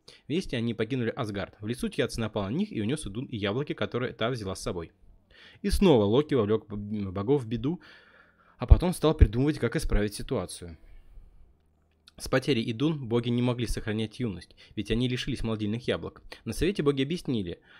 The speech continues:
выяснили, что Идун в последний раз видели с Локи, и с его участием и в исчезновении показалось богам несомненно. Надев летучий плащ Фрейи, сотканный из перьев, Локи отправился в чертоги Тьяци, э, где воспользовался отсутствием хозяина и превратил Идун в орех и сбежал вместе с ней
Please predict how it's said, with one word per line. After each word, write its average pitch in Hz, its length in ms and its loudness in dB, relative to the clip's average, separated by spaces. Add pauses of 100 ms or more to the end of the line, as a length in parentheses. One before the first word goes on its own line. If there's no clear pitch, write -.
выяснили, 107 380 0
что 117 200 0
Идун 160 200 2
в 214 40 -6
последний 120 320 -2
раз 160 140 -2
видели 120 240 -2
с - 100 -6
Локи, 90 360 -4
и 98 80 -16
с - 60 2
его 123 180 4
участием 143 580 -4
и 117 120 -8
в 98 380 -6
исчезновении 113 560 -6
показалось 117 480 -6
богам 107 340 -4
несомненно. 101 480 -10 (320)
Надев 123 280 -4
летучий - 320 -6
плащ 127 240 -6
Фрейи, 208 460 -4 (100)
сотканный 104 400 -8
из - 140 -12
перьев, 90 340 -6 (220)
Локи 175 200 -6
отправился 127 400 -6
в 127 40 -10
чертоги 110 380 -6
Тьяци, - 500 -8 (560)
э, 101 100 -6
где 101 180 -6
воспользовался 113 560 -4
отсутствием 104 360 -8
хозяина 156 340 -4
и 123 80 -4
превратил 110 340 -6
Идун 131 220 -6
в 110 140 -8
орех 113 320 -4
и - 120 -12
сбежал 127 380 -4
вместе 113 240 -6
с - 140 -12
ней 143 240 -6